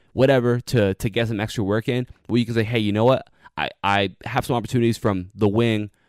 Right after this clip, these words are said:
off of a, you know, driving kick, so I gotta maybe, you know, I take thirty minutes and I work on, okay, catch and shoot from the wing, and then catch and rip through, and then finish, and then, so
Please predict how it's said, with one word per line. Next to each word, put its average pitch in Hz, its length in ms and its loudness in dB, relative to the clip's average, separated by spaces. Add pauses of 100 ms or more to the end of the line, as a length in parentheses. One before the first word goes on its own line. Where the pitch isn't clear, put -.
(120)
off 104 280 2
of 104 140 0
a, 95 380 0 (180)
you 104 100 -2
know, 95 120 2
driving 104 380 2
kick, 120 380 0
so 101 320 0 (320)
I 110 120 0
gotta 107 320 2
maybe, 110 240 0
you 95 200 -6
know, 98 80 0
I 98 100 2
take - 340 -6
thirty 110 260 4
minutes 110 560 -2
and 95 420 -4
I - 60 0
work 104 260 -2
on, 92 300 -4 (240)
okay, 95 160 -4
catch - 260 -2
and 98 80 -6
shoot 117 200 -2
from 113 100 -6
the 107 80 0
wing, 101 340 -2 (240)
and 98 120 -4
then 92 80 -2
catch 107 460 -2
and 90 180 -4
rip 117 200 0
through, 110 400 0
and 95 100 -2
then 90 240 -6 (100)
finish, 123 560 0
and 110 120 -2
then, 104 160 -2
so 123 240 2